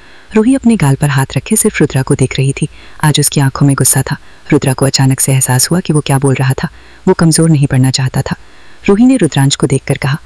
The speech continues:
"मानती हूँ तुम्हारे साथ गलत हुआ है, लेकिन क्या बाप की गलतियों की सजा बच्चों को देना सही होगा? जिस बात की हमें इतनी सी भी खबर नहीं है, उसकी सजा हम क्यों भुगतें? बताओ रुद्र।" रुद्रा ने उसके बाल छोड़े और उसकी बाजू पकड़कर कहा, "क्योंकि वो तुम्हारा बाप है और तुम उसका खून।"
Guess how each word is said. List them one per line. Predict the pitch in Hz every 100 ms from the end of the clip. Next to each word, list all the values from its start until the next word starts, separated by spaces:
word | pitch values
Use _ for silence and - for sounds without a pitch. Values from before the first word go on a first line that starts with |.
| - - -
"मानती | 175 190 226
हूँ | 233
तुम्हारे | 156 135 135
साथ | 135 -
गलत | 139 135 -
हुआ | 135
है, | 139 - - -
लेकिन | 156 156
क्या | 151 143
बाप | 139 -
की | 147
गलतियों | 135 - 147
की | 147
सजा | - 139
बच्चों | 135 135 -
को | 147
देना | 143 135 139
सही | 143 165
होगा? | 202 214 208 - - -
जिस | 226 214
बात | 220 -
की | 220
हमें | 170 170 -
इतनी | - 165
सी | -
भी | 165
खबर | - 139 139
नहीं | 131 139
है, | 143 - - 165
उसकी | - 151
सजा | 135 147
हम | 139 135
क्यों | - 131
भुगतें? | - - - - 160
बताओ | 139 139
रुद्र।" | 143 - - - - - -
रुद्रा | 196 233
ने | 254
उसके | 214 -
बाल | 151 139
छोड़े | 139 - 147
और | 156
उसकी | 147 -
बाजू | 135 131 139
पकड़कर | 143 135 - 127
कहा, | 131 131 - - -
"क्योंकि | - 156 147
वो | 147
तुम्हारा | 131 135 127
बाप | 127 113 -
है | - - 156
और |
तुम | - 143 131
उसका | - 127
खून।" | - 147